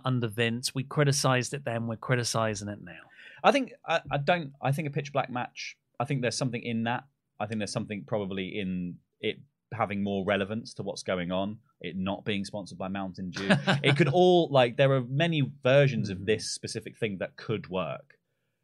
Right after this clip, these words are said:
Speaker 2: Like, the idea that he does, L A Knight turns up for this Pitch Black match, has no idea what it is. All the lights go out, and then you have these, like, flashes of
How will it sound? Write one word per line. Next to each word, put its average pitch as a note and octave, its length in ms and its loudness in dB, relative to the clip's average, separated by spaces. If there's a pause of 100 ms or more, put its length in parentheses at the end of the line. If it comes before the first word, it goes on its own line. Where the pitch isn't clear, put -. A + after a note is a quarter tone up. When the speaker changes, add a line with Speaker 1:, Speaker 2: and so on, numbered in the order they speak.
(380)
Speaker 2:
Like, F#2 300 0
the A2 100 4
idea G2 320 4
that F2+ 120 -2 (320)
he A2 160 -8
does, G2 180 -2 (300)
L A2+ 120 -2
A G#2 80 -2
Knight G2+ 180 -6
turns G2+ 200 -8
up - 100 -10
for F#2 60 -16
this F#2+ 100 -10
Pitch - 260 -12
Black F#2+ 160 -6
match, - 280 -8 (160)
has G2 180 -6
no G#2 260 -4
idea F#2+ 360 -4
what F2 160 -8
it E2 100 -8
is. F#2 320 -6 (240)
All A#2 180 0
the G2 60 0
lights G#2 340 -2
go D#2+ 200 -6
out, D#2 280 -8 (420)
and G2+ 80 -6
then F#2+ 80 -4
you F#2 100 -6
have G2 200 -6
these, F#2+ 180 -8
like, F#2 240 -4
flashes F#2+ 480 -8
of F2 100 -8